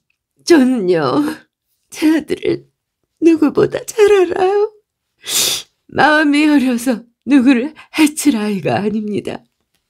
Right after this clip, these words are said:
제발, 제발 제 말을 믿고 도와주세요." 추위가 거짓말같이 풀렸다.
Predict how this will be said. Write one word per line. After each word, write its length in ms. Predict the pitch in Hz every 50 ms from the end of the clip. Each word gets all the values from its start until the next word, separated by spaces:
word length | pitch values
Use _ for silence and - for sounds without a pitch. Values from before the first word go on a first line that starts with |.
| _ _ _
제발, 440 | _ - _ _ _ - 415 381 _ _ _ _ _ _ _ _ _ _ _ _ _ _ _
제발 380 | _ _ _ _ _ 415 370 -
제 180 | - - -
말을 340 | - - - - - - -
믿고 600 | 302 330 349 320 - _ _ _ _ - - - _ _ _ _ _ _ _ _ _ _ _
도와주세요." 720 | _ - _ _ _ _ _ _ - - - - - 523 587 605 _ 403 427 427 _ _ _ _ _ _ _ _ _ _ _ _ _ _ _ _ _ _ _ _ _ _ _ _ _ _ _ _ _ _ _ _ _ _ _ _ _ _ _ _ _ _ _ _ _ _ _ _ _ _ _ _ _ _ _ _ _ _ _ _ _ _ _ _ _ _ _ _ _ _ _ _ _ _ _ _
추위가 680 | - - 208 190 170 156 160 156 156 143 135 - - _
거짓말같이 840 | - 160 170 143 135 143 135 127 123 - 110 113 - - 143 143
풀렸다. 600 | - - 165 135 127 120 - - 110 104 -